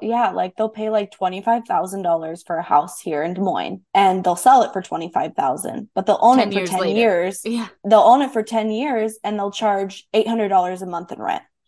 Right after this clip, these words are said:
Speaker 1: So,
Speaker 2: Mm-hmm.
Speaker 1: see, it's almost a three percent rule at that point.
Speaker 2: Yep.
Speaker 1: So that's why it's enticing, but yet they've,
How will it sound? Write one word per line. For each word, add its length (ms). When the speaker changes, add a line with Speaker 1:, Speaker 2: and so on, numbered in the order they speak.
Speaker 1:
So, 220
Speaker 2:
Mm-hmm. 100
Speaker 1:
see, 240
it's 140
almost 420
a 60
three 300
percent 480
rule 580
at 160
that 240
point. 420
Speaker 2:
Yep. 360
Speaker 1:
So 180
that's 300
why 140
it's 160
enticing, 840
but 240
yet 280
they've, 340